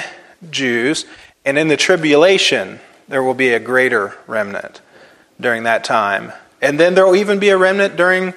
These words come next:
the millennium. So, um, God will take that remnant and he'll use the, the remnant that survives from the tribulation and those who are resurrected, who had died during the tribulation.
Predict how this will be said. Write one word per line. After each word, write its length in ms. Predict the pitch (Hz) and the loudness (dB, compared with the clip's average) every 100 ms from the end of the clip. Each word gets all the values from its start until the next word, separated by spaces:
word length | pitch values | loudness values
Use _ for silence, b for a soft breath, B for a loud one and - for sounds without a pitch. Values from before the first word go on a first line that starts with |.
| b b b b | b b b b
the 120 | 151 | -2
millennium. 680 | 165 165 170 175 104 - - b b b b b | 0 2 0 -2 -4 -6 -10 b b b b b
So, 480 | - 110 113 110 104 b b b b | -4 0 0 0 -4 b b b b
um, 500 | 110 101 101 98 107 - _ _ _ _ _ _ - - _ 139 | -2 0 0 -6 -12 -20 _ _ _ _ _ _ -18 -18 _ -8
God 220 | 139 139 | 0 2
will 80 | 131 | 2
take 240 | 131 156 156 | 0 0 2
that 160 | 147 | 2
remnant 300 | 147 160 147 | 2 0 -2
and 80 | 117 | -2
he'll 200 | 131 143 | -2 -2
use 500 | 147 175 147 - - - b b b | 2 2 0 -2 -10 -14 b b b
the, 220 | - 139 | -4 -2
the 200 | 143 139 | -2 0
remnant 300 | 131 156 151 | 2 2 2
that 140 | 127 120 | 0 0
survives 600 | - 120 139 143 175 185 | -2 2 4 4 4 0
from 580 | - 165 160 175 185 180 B B - | 0 2 2 2 -2 -8 B B -8
the 80 | 147 | -4
tribulation 640 | - 165 165 147 - 135 | 0 2 2 2 0 -2
and 120 | 131 | 0
those 240 | 143 160 156 | 0 0 0
who 100 | 147 | 2
are 80 | |
resurrected, 760 | 131 151 156 156 165 165 123 113 | 4 4 2 2 2 2 -2 -2
who 120 | 127 | -2
had 160 | 123 113 | -2 2
died 360 | 143 151 123 | 2 2 0
during 200 | 113 107 | -4 -8
the 80 | 107 | -8
tribulation. 500 | - 110 104 101 104 | -8 -6 -4 -6 -8